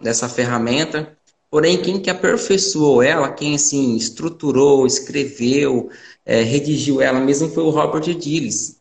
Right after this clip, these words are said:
né? E, aí o Robert Dills, ele, ele estruturou e desenhou essa ferramenta e hoje aí muitas empresas utilizam pra, pra avaliar comportamentos, pra avaliar aí,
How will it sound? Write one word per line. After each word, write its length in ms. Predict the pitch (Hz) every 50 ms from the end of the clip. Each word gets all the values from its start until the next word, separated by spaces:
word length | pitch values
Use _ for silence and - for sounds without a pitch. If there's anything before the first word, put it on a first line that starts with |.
| _ _ _ _ _ _ - - - - _ _ _ _ _ -
né? 300 | - 110 127 143 - -
E, 240 | - - 127 - -
aí 160 | - 120 139
o 60 | 156 147
Robert 280 | 156 165 160 156 156
Dills, 840 | 156 156 147 139 - - - 120 120 120 127 143 160 165 170 151 156
ele, 1000 | 160 156 165 165 170 170 165 160 156 151 143 127 120 117 113 - - - - - _ _ _ _ _ _ _ _ _ _ _ _ _ _ _ _ _ _
ele 200 | - 127 131 143
estruturou 580 | 135 143 - - - 170 165 - 180 165 165 170
e 40 | 170
desenhou 380 | 165 175 170 160 160 156 151 160
essa 200 | 156 160 165 160
ferramenta 760 | - 165 165 160 156 151 151 143 151 160 170 - 180 180 - - - - - _ _ -
e 80 | -
hoje 280 | 135 139 143 147 139 156
aí 160 | 147 147 143
muitas 380 | 135 135 147 151 147 156 151 143
empresas 560 | 151 147 - - 135 139 135 135 139 139 139
utilizam 920 | 139 - - 147 139 120 113 117 131 147 151 143 127 123 120 117 113 117 - - _ _ _ _ -
pra, 500 | - 117 117 120 120 113 110 110 104 -
pra 180 | - - 127 131
avaliar 520 | 131 127 139 139 131 123 123 123 127 127 123
comportamentos, 840 | 123 120 - 110 107 - 107 104 104 110 120 131 139 139 127 -
pra 160 | - - 123 120
avaliar 480 | 117 123 123 123 120 120 123 120 117 117
aí, 380 | 117 117 117 117 113 113 -